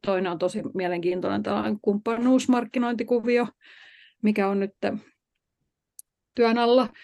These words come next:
Mutta tota, siinä lanseerauksessa ne videot tosiaan, koska mä olin, mä laskin niiden varaan sen takia, että mä, tota, tiesin, että ne yleensä toimii hyvin, ja sit tiesin, että mulla on sähköpostilistalla on semmoista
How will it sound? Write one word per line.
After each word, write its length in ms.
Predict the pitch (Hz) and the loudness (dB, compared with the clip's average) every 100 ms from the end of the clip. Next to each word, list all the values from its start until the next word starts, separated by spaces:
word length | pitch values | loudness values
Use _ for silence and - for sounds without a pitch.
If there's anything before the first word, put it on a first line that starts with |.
| - - - _ | -20 -20 -20 _
Mutta 320 | 233 233 220 | 0 0 4
tota, 520 | 220 214 226 220 220 214 | 6 6 6 6 6 4
siinä 320 | 233 226 226 | 2 0 4
lanseerauksessa 680 | 269 269 233 214 208 220 | 4 4 2 0 -2 -2
ne 100 | 226 | -2
videot 380 | 247 277 226 196 | 0 2 2 2
tosiaan, 280 | 214 214 208 | -2 -2 -4
koska 220 | 233 214 | -4 0
mä 60 | 214 | 4
olin, 240 | 214 214 - | 4 4 0
mä 160 | 202 220 | -2 0
laskin 320 | 240 226 226 | 0 0 2
niiden 240 | 220 214 196 | 2 2 0
varaan 260 | 196 196 | 0 0
sen 180 | 202 208 | 0 -2
takia, 320 | 190 185 190 | -2 -2 -2
että 120 | 185 | -2
mä, 200 | 185 180 - _ - | -2 -2 -4 _ -4
tota, 440 | 185 185 175 - - 214 | -2 0 0 0 -6 -2
tiesin, 400 | 226 190 - 170 | 2 4 2 -4
että 200 | 170 - | -10 -8
ne 80 | 160 - _ _ | -10 -12 _ _
yleensä 340 | 202 185 254 330 - _ - | -2 0 0 -2 -6 _ 0
toimii 400 | 190 185 185 214 | 2 2 2 2
hyvin, 200 | 190 190 | 4 4
ja 100 | 202 | 2
sit 160 | 208 - | -4 -2
tiesin, 380 | 190 180 165 | -2 0 -6
että 180 | 202 214 | -8 -6
mulla 200 | 180 175 | -6 -4
on 120 | 185 - _ _ | -6 -8 _ _
sähköpostilistalla 1200 | - 156 - 254 - 208 170 214 214 214 - 180 | -6 -4 -2 -2 -2 -4 -4 -2 -2 0 0 0
on 240 | 170 165 170 - | 0 -4 -10 -12
semmoista 460 | - - 214 - | -10 -8 -8 -6